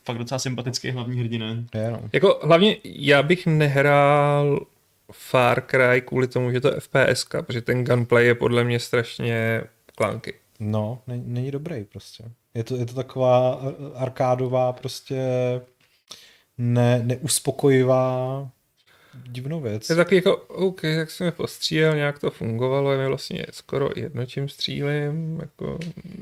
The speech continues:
Speaker 2: V té šestce to teda neplatí úplně, že je jedno, čím střílíš, protože prostě je tam víc typů munice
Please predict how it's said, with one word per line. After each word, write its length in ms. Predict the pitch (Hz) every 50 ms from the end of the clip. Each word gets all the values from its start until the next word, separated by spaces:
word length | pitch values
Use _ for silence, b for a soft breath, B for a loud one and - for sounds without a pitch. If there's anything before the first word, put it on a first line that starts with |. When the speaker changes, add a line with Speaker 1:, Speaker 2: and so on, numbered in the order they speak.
| - - - - - -
Speaker 2:
V 60 | -
té 80 | - 170
šestce 280 | - 160 - - 175
to 100 | 160 170 160
teda 160 | 160 160 170
neplatí 420 | 160 143 120 139 135 127 - 143
úplně, 380 | 139 123 - 135 131 131 131 143
že 100 | 139 139
je 140 | 139 131 131
jedno, 220 | 131 127 127 131
čím 180 | 127 - 135 127
střílíš, 380 | - - 131 120 117 127 135
protože 380 | - - 120 117 - 120 123 123
prostě 300 | 117 - 117 - - 131
je 80 | 120 120
tam 180 | - 123 120
víc 200 | 117 117 117 - _
typů 280 | - - 117 - - 131
munice 420 | 127 123 120 120 117 - - 120